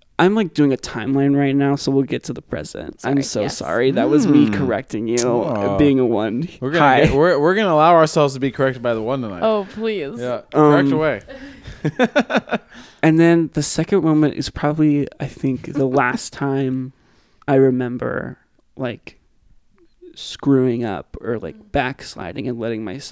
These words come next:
Speaker 1: letting that anger go. And it was when I was in, like, middle school or something, so
Speaker 2: Mm.
Speaker 1: pretty old for,
Speaker 2: Mm.
Speaker 1: like, anyway. And I was babysitting.
Speaker 3: Pretty,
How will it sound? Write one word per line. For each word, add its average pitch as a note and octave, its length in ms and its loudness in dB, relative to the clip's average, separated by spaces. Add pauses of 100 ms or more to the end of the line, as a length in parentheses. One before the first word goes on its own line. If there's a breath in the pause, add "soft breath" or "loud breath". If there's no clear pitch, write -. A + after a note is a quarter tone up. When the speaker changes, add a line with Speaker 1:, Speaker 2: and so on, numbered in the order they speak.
Speaker 1:
letting A2 300 -10
that A2 140 -12
anger - 340 -12
go. E2+ 320 -6 (600 soft breath)
And D#3 160 2
it B2 140 0
was D#3+ 260 -2
when G#3 120 -2
I G#3+ 100 -2
was D#3+ 240 -2
in, B2 120 -4
like, - 360 -14 (500)
middle C3+ 480 -2
school - 320 -12
or - 80 -8
something, - 320 -10
so G3+ 140 -4
Speaker 2:
Mm. - 100 -12
Speaker 1:
pretty F#3+ 320 -6
old C3 400 -4
for, - 280 -12 (200)
Speaker 2:
Mm. - 100 -18
Speaker 1:
like, - 360 -16 (1300)
anyway. C3 440 2 (380)
And C#3 360 4 (100)
I D3 160 2
was D3+ 520 2 (500)
babysitting. C3+ 640 2
Speaker 3:
Pretty, D3 260 0